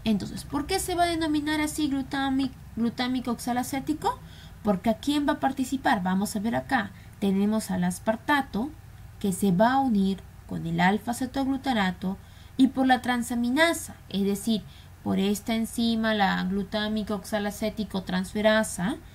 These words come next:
¿sí? O también llamada aspartato, este, el aspartato, eh, transaminasa, voy a formar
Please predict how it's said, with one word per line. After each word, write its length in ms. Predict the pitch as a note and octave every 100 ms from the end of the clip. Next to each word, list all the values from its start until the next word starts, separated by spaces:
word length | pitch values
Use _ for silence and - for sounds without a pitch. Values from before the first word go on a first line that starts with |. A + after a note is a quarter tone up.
| - -
¿sí? 260 | - B3+ -
O 120 | G3+
también 420 | F#3+ G3 G#3 G#3+
llamada 560 | G#3+ G#3+ A3 G3+ F3 F3
aspartato, 1200 | E3+ E3+ - - F3 - - G#3+ G#3+ G#3+ - F#3+ F3 - - - - - - - -
este, 680 | G#3+ - - F#3+ F3+ E3+ D#3 - - - - - - - - -
el 80 |
aspartato, 760 | G#3 G3+ G3 G3+ A3+ A3 A3+ A3+ - - - - -
eh, 280 | A3 G#3 F#3+ F#3+
transaminasa, 880 | G#3+ G#3+ A#3+ C4 C4+ F#3+ F#3 D4+ G4+ - - - - - -
voy 320 | G#3 C#4+ D4+
a 80 | D#4
formar 500 | D#4+ C#4+ A3+ A3+